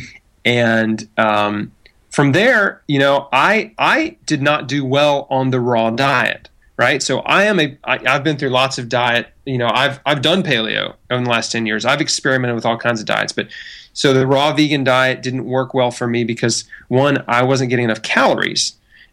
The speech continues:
I just couldn't get enough calories, even though I was stuffing myself. So my naturopath said, "You know, you just need more cooked food."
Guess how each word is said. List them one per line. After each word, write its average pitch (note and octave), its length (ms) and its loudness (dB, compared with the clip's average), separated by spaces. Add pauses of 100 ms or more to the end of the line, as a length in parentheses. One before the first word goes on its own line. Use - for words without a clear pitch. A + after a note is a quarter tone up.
(160)
I B2 120 2
just B2+ 240 0
couldn't F#3 320 2
get D#3 180 4 (120)
enough B2+ 340 0
calories, B2+ 720 -2
even E3+ 160 4
though E3+ 80 2
I D#3 40 4
was C3+ 140 -2
stuffing E3+ 420 -2
myself. G#2+ 480 -4 (280)
So C#3+ 320 2
my C#3 160 2
naturopath D3 560 0
said, C#3+ 240 -6
"You G3 80 2
know, G3 80 4
you F#3+ 80 0
just G#3 160 -2
need A3 80 0
more F3 140 0
cooked - 240 -2
food." C4+ 380 -2